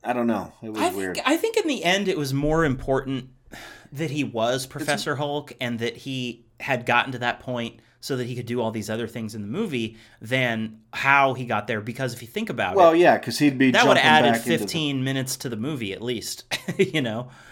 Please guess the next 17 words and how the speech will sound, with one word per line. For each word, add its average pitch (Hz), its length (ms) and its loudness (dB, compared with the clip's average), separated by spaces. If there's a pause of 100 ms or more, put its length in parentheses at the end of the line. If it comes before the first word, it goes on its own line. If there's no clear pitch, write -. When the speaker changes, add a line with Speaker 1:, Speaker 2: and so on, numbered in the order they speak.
(140)
Speaker 1:
Yeah, 107 300 10
exactly. 110 600 4
And 110 280 -2
we 117 160 4
didn't 113 240 2
need 110 200 0
any 104 200 -2
more 104 280 -2
time 101 380 -2
jumping 92 380 -8
going 92 360 -6
on, 92 300 -2
and 90 120 -8
that 92 220 -4
Speaker 2:
Yeah. 101 40 -4
Speaker 1:
would 95 220 -4
be, 95 460 -6